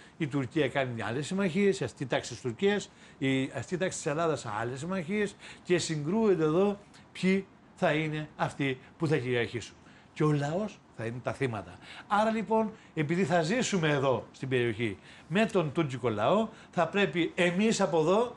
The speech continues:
αλλά και αυτοί από εκεί, να μπορέσουμε να δια-, να δημιουργήσουμε τις προϋποθέσεις ειρηνικής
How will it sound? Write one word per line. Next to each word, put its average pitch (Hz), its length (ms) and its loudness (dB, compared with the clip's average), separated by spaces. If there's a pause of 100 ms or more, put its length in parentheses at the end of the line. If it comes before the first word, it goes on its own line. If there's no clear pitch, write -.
(240)
αλλά 151 260 0
και 127 160 -4
αυτοί 160 220 -2
από 190 200 2
εκεί, 208 340 -2 (280)
να 156 140 0
μπορέσουμε 165 680 0 (320)
να 143 160 0
δια-, 143 340 0
να 139 140 2
δημιουργήσουμε 143 680 0
τις 180 120 -4
προϋποθέσεις 190 680 0 (200)
ειρηνικής 165 840 2